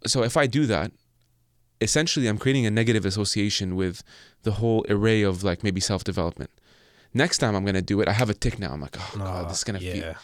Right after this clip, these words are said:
Speaker 1: it's gonna feel like shit. I don't wanna do it." Well, why am I doing it? Just, just to say that I'm doing it, and then I can put a story that, you know, I'm a productive Sunday
Speaker 2: Yeah.
Speaker 1: person. Like,
Speaker 2: <laughs>
Speaker 1: no, man. I, after this, I might go chill at home, maybe watch an episode, and then, you know, I'll,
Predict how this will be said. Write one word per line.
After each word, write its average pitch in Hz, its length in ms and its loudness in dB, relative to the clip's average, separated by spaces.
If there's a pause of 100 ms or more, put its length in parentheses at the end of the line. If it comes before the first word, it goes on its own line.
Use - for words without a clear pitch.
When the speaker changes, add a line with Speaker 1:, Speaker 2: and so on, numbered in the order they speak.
Speaker 1:
it's - 100 -14
gonna 110 120 -2
feel 117 180 -2
like 73 140 -2
shit. - 360 -2
I 107 60 -2
don't 127 100 0
wanna 98 160 -2
do - 80 -6
it." - 80 -12 (180)
Well, 120 120 0
why 127 160 4
am 143 80 2
I 135 60 2
doing 127 260 0
it? 58 120 -12 (680)
Just, - 260 0
just 120 160 0
to 120 60 -2
say 113 240 0
that 107 100 0
I'm 95 100 -4
doing 104 220 -2
it, 107 80 0
and 95 100 -2
then 98 60 0
I 98 60 2
can 98 160 -10 (120)
put 117 80 -4
a 110 60 -4
story 104 320 0
that, 95 180 -2 (280)
you 110 100 -4
know, 104 80 0
I'm 101 80 0
a 104 60 0
productive 104 520 -4
Sunday 101 360 -2
Speaker 2:
Yeah. 98 80 -2
Speaker 1:
person. 107 340 0
Like, 120 180 2 (180)
Speaker 2:
<laughs> - 180 -12
Speaker 1:
no, 185 240 0
man. 82 240 -4 (280)
I, 135 140 2 (300)
after 131 280 0
this, 131 220 -2
I 117 80 0
might 143 200 0
go 123 280 0 (120)
chill 131 260 0
at 117 60 0
home, 135 340 -2
maybe 123 180 0
watch 123 240 0
an 113 60 -2
episode, 123 380 -2 (280)
and 139 160 0
then, 170 100 2
you 147 80 2
know, 147 140 2
I'll, 95 200 -2